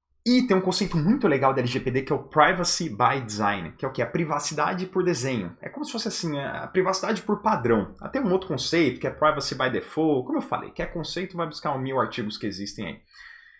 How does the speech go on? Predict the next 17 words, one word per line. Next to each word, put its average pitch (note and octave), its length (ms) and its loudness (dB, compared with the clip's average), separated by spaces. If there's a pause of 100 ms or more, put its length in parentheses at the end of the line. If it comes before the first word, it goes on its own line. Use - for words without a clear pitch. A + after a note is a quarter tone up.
(300)
Dentro A#3 340 6
disso C3+ 260 -2
aqui, D3+ 460 -2
tem D#3+ 80 2
alguns D#3 280 0
pontos E3 300 -4
muito G3 260 -2
interessantes. - 760 -8 (180)
Os C3 140 -6
que - 80 -2
eu D3+ 40 2
achei E3 180 -2
mais F#3+ 200 0
interessantes C#3+ 540 -6
são C3+ 80 -8
esses C3 220 -6
aqui. - 260 -12